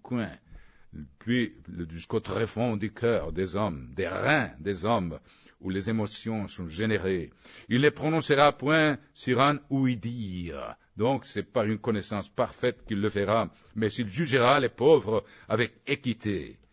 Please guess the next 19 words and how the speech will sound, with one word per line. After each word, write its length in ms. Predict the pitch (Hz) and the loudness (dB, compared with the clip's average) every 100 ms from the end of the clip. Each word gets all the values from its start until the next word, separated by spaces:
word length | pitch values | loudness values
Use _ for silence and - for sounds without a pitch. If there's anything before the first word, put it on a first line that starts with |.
| _ - | _ -4
Il 140 | 113 113 | -2 -2
prononcera 640 | - 151 151 143 127 147 | 0 2 2 2 4 6
avec 300 | 139 117 98 | 4 2 -4
droiture 760 | 107 123 135 156 147 120 101 85 - - | -2 2 2 0 0 0 0 -4 -12 -16
sur 280 | - 113 | -8 -4
les 160 | 98 107 | 0 2
malheureux 800 | 104 131 143 104 120 110 82 - _ | 4 4 2 0 -2 -2 -6 -12 _
de 140 | 92 104 | -6 -4
la 120 | 107 | -4
terre. 640 | 104 80 62 60 - - _ _ | -6 -8 -10 -14 -18 -20 _ _
Voilà. 400 | 80 117 98 67 - _ _ - | -4 0 -2 -4 -18 _ _ -10
Il 100 | 98 | 0
va 180 | 139 | 2
s'occuper 680 | 156 165 - 143 139 143 120 - - | 2 0 -2 2 8 8 6 -6 -2
des 100 | 113 | 0
malheureux, 680 | 101 123 151 123 110 117 71 _ - | 2 4 4 4 0 -2 -4 _ -12
mes 220 | 92 92 | -8 -6
amis. 420 | 92 95 98 67 - _ _ _ _ _ | -4 -2 -4 -6 -14 _ _ _ _ _
Et 340 | 92 107 92 | 2 4 2